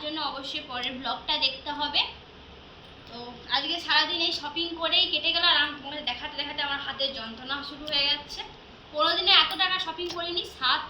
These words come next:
সাড়ে সাত হাজার টাকা শপিং হয়ে গেছে। তো অনেক দিন পর লম্বা একটা শপিং করেছি যাকে বলে।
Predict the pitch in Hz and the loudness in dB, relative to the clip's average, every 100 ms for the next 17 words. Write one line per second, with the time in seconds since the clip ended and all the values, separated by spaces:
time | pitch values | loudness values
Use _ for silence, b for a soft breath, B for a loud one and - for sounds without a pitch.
0 | - 277 269 277 277 294 294 294 302 - | -10 -10 -8 -8 -8 -8 -6 -4 -6 -8
1 | 233 277 294 285 277 277 - 349 - - | -8 -8 -2 0 0 -2 -4 -8 -10 -16
2 | - - - - - 262 262 262 269 302 | -18 -18 -18 -18 -12 -8 -6 -4 2 6
3 | 339 339 339 294 277 302 359 - - - | 6 4 -4 -4 0 4 4 2 -10 -18
4 | - - - - - 262 254 302 311 381 | -18 -18 -16 -14 -12 -2 -2 0 4 6
5 | 339 330 - 285 302 302 285 285 381 - | 6 0 -6 -6 -8 -4 -2 0 0 -2
6 | - 262 262 269 262 285 | -8 -6 -4 -2 -2 -2